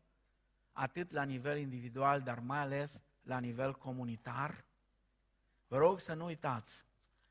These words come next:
nu există o dovadă mai clară, mai puternică, mai simplă, mai exactă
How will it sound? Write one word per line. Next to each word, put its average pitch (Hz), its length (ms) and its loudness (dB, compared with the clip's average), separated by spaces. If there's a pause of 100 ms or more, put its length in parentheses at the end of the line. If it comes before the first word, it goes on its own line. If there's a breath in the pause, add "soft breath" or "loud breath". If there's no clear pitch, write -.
(180 soft breath)
nu 143 120 0
există 156 800 -4 (160)
o 135 140 -2
dovadă 147 720 0 (360 soft breath)
mai 123 260 0
clară, 170 640 -2 (340)
mai 127 220 0
puternică, 151 880 -2 (340 soft breath)
mai 120 200 -2
simplă, 160 520 -4
mai 131 180 -2
exactă 135 680 -4